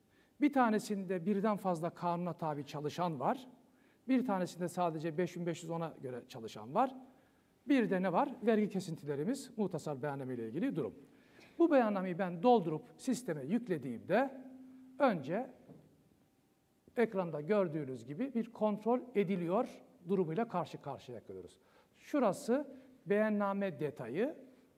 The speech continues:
burası da tahakkuk ve beyannamenin ön hazırlık çalışması. Bunu gönderdiğimizde, bunu gönderdiğimizde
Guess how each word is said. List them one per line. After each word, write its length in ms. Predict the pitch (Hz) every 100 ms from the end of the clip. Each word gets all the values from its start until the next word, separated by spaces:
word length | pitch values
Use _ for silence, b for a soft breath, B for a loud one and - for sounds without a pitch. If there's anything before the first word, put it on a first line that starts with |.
| -
burası 380 | 262 185 - 151
da 140 | 220
tahakkuk 460 | 180 147 123 - 190
ve 160 | 147
beyannamenin 880 | 190 175 151 123 143 247 254 - - - _ _ _ _ _ _ _ _
ön 260 | 196 226 220 -
hazırlık 420 | 165 143 147 202
çalışması. 520 | - 123 110 95 - - _ _ b b b b b -
Bunu 240 | 311 339
gönderdiğimizde, 1080 | 240 269 262 254 226 226 202 160 120 147 233 - - - _ _ _ _ 202
bunu 160 | 185
gönderdiğimizde 960 | 160 156 139 113 110 113 120 123 220